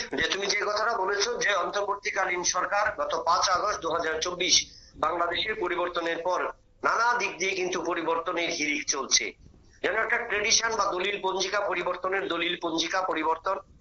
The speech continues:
এবং পরিবর্তনের পর পরিবর্তন চলছে। এবং বারো ফেব্রুয়ারি পর্যন্ত, দু হাজার পঁচিশ বারো ফেব্রুয়ারি পর্যন্ত একশো পঞ্চাশটি উপজেলায় কিন্তু বিভিন্ন স্টেডিয়ামের নাম পরিবর্তন হয়েছে।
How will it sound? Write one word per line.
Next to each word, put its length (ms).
এবং 220
পরিবর্তনের 580
পর 360
পরিবর্তন 520
চলছে। 420
এবং 300
বারো 240
ফেব্রুয়ারি 460
পর্যন্ত, 560
দু 80
হাজার 340
পঁচিশ 320
বারো 220
ফেব্রুয়ারি 400
পর্যন্ত 580
একশো 340
পঞ্চাশটি 520
উপজেলায় 540
কিন্তু 300
বিভিন্ন 440
স্টেডিয়ামের 580
নাম 280
পরিবর্তন 460
হয়েছে। 320